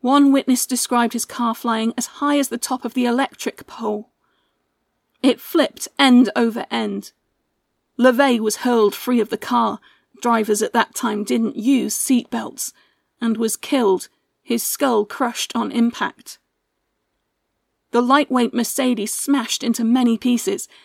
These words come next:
heavier parts propelled by momentum nearly a hundred meters from the impact,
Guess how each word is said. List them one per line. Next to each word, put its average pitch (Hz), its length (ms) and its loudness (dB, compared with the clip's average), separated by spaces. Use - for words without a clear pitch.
heavier 285 380 2
parts - 420 -2
propelled 247 560 0
by 233 120 0
momentum 220 580 0
nearly 226 360 -2
a 247 60 -4
hundred 254 640 0
meters 262 520 2
from 220 200 -4
the 214 140 -4
impact, - 580 0